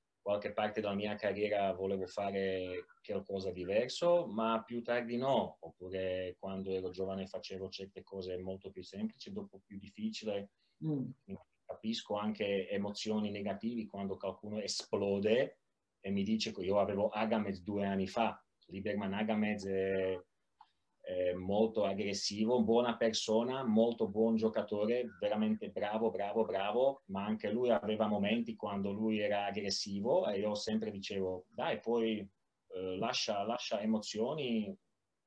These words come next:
Speaker 1: u-, uscire dal tuo corpo, tua bocca." Con-, io, io capisco, io ero, io ero uguale, io ero lo stesso, quindi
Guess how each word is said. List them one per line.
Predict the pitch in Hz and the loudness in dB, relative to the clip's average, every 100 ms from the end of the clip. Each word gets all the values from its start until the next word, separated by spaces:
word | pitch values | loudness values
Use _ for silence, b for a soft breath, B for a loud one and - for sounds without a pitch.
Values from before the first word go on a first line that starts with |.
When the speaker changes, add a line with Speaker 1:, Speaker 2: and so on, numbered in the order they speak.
| - | -18
Speaker 1:
u-, | 104 - _ _ - | -18 -18 _ _ -10
uscire | 98 - 113 143 185 139 | -6 -2 0 2 0 2
dal | 104 98 95 | 0 0 -4
tuo | - 98 92 | -8 -8 -8
corpo, | - 120 135 110 | -2 -2 -2 -8
tua | 107 98 90 | -8 -6 -6
bocca." | 85 113 - 151 | -4 -4 -4 -6
Con-, | 107 107 - _ _ _ - | -6 -8 -10 _ _ _ -8
io, | 92 95 | -8 -4
io | 95 | -4
capisco, | 95 - 87 - 85 | -4 -4 -6 -6 -6
io | 85 | -4
ero, | 90 92 90 | -2 0 -2
io | 87 90 | -2 -4
ero | 92 98 | -2 -2
uguale, | 90 95 117 113 85 | -4 -4 -4 -4 -6
io | 85 | -8
ero | 90 87 | -10 -8
lo | 87 | -12
stesso, | - 95 110 107 | -8 -6 -4 -6
quindi | 98 92 90 | -8 -10 -10